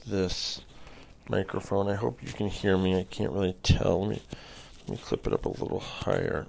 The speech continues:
Actually, let me clip it to my shirt right here. Okay, can you hear me? Let me see if I can, are you record-, okay,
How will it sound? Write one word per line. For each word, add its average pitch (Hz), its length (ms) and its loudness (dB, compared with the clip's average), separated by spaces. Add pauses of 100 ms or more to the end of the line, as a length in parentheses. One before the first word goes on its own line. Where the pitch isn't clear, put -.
Actually, 131 260 -4
let - 100 -6
me - 40 -16
clip - 140 0
it - 80 2
to - 140 -6
my 95 80 -2
shirt - 420 -2 (960)
right 78 160 -8
here. - 320 -10 (1400)
Okay, 85 300 0 (280)
can 123 160 -4
you 110 100 0
hear 110 200 0
me? 113 160 -2
Let 101 100 -4
me 101 100 -4
see 101 200 -8
if 98 80 -6
I 95 60 -4
can, 92 260 -10 (640)
are 104 60 4
you 107 160 4
record-, - 440 -2
okay, 90 240 -4